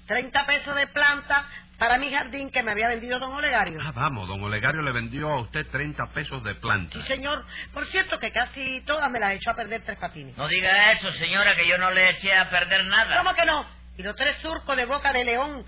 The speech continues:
Speaker 1: que usted me echó a perder?
Speaker 3: Bueno, eso fue un, óyeme, eso fue un pigmento que me salió mal, ¿no?
Speaker 2: ¿Y eso qué fue lo que hizo usted?
Speaker 3: Pues yo, chico, ya es que yo injerté la mata de boca de león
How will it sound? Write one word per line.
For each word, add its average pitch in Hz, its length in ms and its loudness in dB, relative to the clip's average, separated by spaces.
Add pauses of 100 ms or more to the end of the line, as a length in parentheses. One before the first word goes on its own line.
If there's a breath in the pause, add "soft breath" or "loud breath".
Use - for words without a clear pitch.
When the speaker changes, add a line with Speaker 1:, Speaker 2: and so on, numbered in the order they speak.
(140 loud breath)
Speaker 1:
que 240 80 -12
usted 269 180 -2
me 262 80 -2
echó 262 120 -2
a - 60 -2
perder? 254 340 -2
Speaker 3:
Bueno, 160 300 0
eso 170 360 0
fue 190 460 4
un, 180 240 -6
óyeme, 175 400 0
eso 160 200 -6
fue 175 260 -4
un 170 160 -10
pigmento 160 500 -4
que 170 60 -10
me 147 100 -6
salió 120 300 -6
mal, 120 220 -4
¿no? 92 200 -12
Speaker 2:
¿Y 95 80 -4
eso 107 160 -6
qué 113 120 -4
fue 131 140 -2
lo 123 80 -2
que 117 120 -2
hizo 110 140 -6
usted? 127 220 -6 (160)
Speaker 3:
Pues 139 160 -4
yo, 185 80 2 (140)
chico, 165 200 -8
ya 160 120 2
es 165 60 -2
que 170 160 -2
yo 175 220 0
injerté 156 520 0
la 147 160 0
mata 143 400 -2
de 139 100 -2
boca 143 300 -4
de 139 100 -4
león 139 360 -4